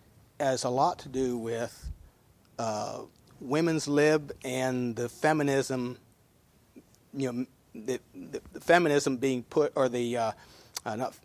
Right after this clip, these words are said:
feminism is not the word I want, femininity being pushed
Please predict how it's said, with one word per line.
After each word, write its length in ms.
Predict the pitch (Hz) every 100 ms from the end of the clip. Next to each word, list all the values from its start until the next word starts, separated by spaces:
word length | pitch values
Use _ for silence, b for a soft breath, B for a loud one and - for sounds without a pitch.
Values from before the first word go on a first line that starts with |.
| _
feminism 600 | - 147 107 113 - 120
is 120 | - 127
not 160 | 123
the 60 | 113
word 180 | 127 123
I 60 |
want, 160 | 107 -
femininity 600 | 165 156 170 196 151 139
being 240 | 143 143
pushed 420 | - - 170 -